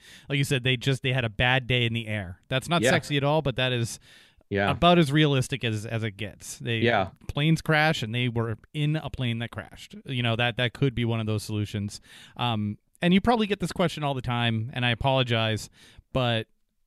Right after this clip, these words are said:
Speaker 1: w-, at what point did you realize that this was going to be your case? When did you get started on Amelia Earhart?
Speaker 2: Uh, so when I was, yeah, when I was really young, it, it, it, it all started for me when I was young. I did a,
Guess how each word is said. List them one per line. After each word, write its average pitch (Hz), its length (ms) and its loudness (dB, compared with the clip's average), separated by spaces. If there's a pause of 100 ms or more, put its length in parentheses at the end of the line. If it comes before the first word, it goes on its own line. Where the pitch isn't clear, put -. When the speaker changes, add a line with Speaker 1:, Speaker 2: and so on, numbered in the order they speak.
(420)
Speaker 1:
w-, 175 320 -4
at 247 160 0
what 269 180 2
point 214 280 4
did 156 120 2
you 143 140 4
realize 143 380 4
that 117 140 -2
this 147 140 2
was 127 140 0
going 135 260 0
to 117 60 -6
be 131 180 2
your 120 380 4
case? - 600 -10 (220)
When 139 220 2
did 214 140 2
you 202 80 0
get 165 140 0
started 156 580 0
on 110 180 0
Amelia 107 320 -2
Earhart? 90 460 -10 (440)
Speaker 2:
Uh, 160 260 6
so 185 180 4
when 165 180 6
I 165 60 6
was, 139 180 4
yeah, 151 220 8
when 131 160 4
I 139 40 4
was 127 200 2
really 139 180 2
young, 117 480 0 (140)
it, 113 160 -4
it, 110 140 -4 (100)
it, 120 120 2 (280)
it 113 160 2
all 127 200 6
started 131 380 4
for 117 100 0
me 110 120 2
when 107 120 0
I 104 60 2
was 101 160 0
young. 101 380 0
I 98 40 -2
did 104 160 0
a, 98 160 0